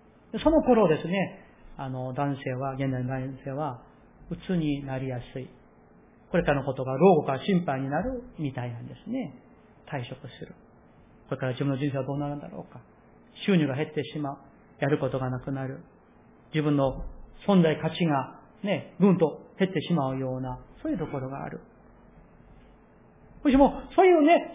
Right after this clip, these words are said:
心配があるかもしれませんけれども、そういった考えも変えていただきたい。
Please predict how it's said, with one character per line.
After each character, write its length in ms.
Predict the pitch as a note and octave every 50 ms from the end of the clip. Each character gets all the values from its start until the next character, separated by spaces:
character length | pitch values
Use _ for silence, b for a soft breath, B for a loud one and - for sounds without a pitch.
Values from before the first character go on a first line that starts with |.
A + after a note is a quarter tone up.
| - -
心 120 | D4+ C#4+
配 160 | - C4+ C4 A3+
が 120 | A3+ A#3
あ 60 | A3
る 80 | C#4 C#4+
か 100 | D4+ C#4
も 140 | A#3+ A3+ F3+
し 100 | - F#3+
れ 120 | F3+ E3
ま 180 | D3 C#3+ C3 -
せ 120 | D#3 C#3
ん 60 | C3
け 140 | B2+ - C#3+
れ 120 | C3+ C3+
ど 120 | C3+ E3+ A#3+
も、 440 | D4+ F4+ C#4 E3+ - - - - - - _ - - - _ - - - - _ _ - - _ - - - - _ _ _ _ _ _ _ - - - -
そ 100 | E4 F4
う 40 |
い 60 | D4+ A3
っ 20 |
た 60 | C4 A#3+ - - -
考 80 | A3+
え 360 | D4 D#4 D#4+ D4+ D4+ C#4+ C4 A3+
も 120 | G3 F3 F3+ -
変 180 | - B3+ C#4 C#4+ C#4+
え 40 | -
て 80 | C4+
い 80 | G3+ F3
た 60 | F3
だ 60 | C#3+ -
き 60 | -
た 140 | - - -
い。 80 | -